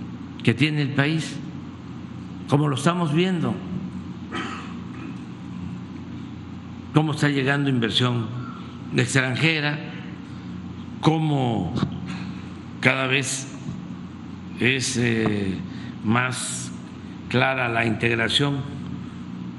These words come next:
con América del Norte, de nuestro país,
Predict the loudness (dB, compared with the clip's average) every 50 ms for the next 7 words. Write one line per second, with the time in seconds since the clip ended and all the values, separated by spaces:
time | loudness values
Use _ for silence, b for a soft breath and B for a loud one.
0 | -10 -10 -10 -10 -10 -4 0 0 2 4 4 4 4 4 2 2 2 2 4 4
1 | 6 6 6 6 4 4 2 0 2 2 4 4 2 0 -2 -4 -6 -8 -8 -10
2 | -10 -10 -6 -2 0 2 4 4 2 2 2 2 2 4 4 4 2 2 2 2
3 | 4 4 4 4 2 2 0 -2 -4